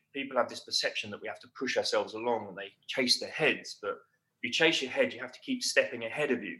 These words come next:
because if you don't, you fall over, because the head is a huge weight.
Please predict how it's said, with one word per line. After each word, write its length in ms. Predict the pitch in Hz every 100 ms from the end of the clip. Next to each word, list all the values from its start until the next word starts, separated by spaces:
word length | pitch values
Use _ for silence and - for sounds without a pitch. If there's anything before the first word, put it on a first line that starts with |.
| -
because 240 | 98 104
if 100 | 110
you 60 | -
don't, 240 | 143 123
you 80 | 101
fall 300 | - 120 110
over, 260 | 123 120 104
because 280 | 92 104 -
the 60 |
head 220 | 107 120
is 140 | 110 101
a 40 |
huge 240 | - 107 95
weight. 200 | 139 127